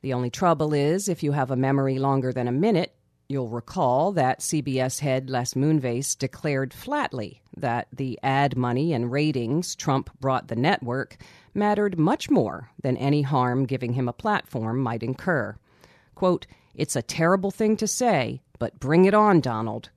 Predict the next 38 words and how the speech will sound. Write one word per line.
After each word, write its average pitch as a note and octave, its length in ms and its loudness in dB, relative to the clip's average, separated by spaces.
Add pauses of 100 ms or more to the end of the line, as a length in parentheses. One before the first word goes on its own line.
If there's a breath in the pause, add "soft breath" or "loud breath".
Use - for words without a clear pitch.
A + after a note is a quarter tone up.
Keep - 300 -4
going," G#2+ 420 0 (360)
close - 240 -14
quote. - 280 -12 (680 soft breath)
Or D3+ 120 2
maybe D#3 320 6
you D#3+ 160 2
remember D3 400 4
the C#3+ 120 -2
time C#3+ 380 2
that B2+ 200 0
C D#3+ 260 0
N C#3 200 2
N, D#3+ 400 2 (100)
Fox, - 720 0
and G3+ 340 4
M D#3 200 4
S D3 180 0
N D3 160 0
B C#3+ 140 -4
C E3+ 440 -2 (280 loud breath)
all A#3 340 2
aired F#3 460 0
an D3 160 2 (120)
empty C4+ 400 2
podium D#3 760 0 (120)
where D3+ 180 2
Trump C4 420 -2
was E3+ 140 0
scheduled F4+ 600 -2
to A#2+ 100 -2
speak - 520 -10 (220 soft breath)
instead A3 540 4
of C3+ 320 4 (140)
Hillary E3 340 -2
Clinton C3+ 500 -2 (160)
actually C3 480 -6
speaking. - 580 -8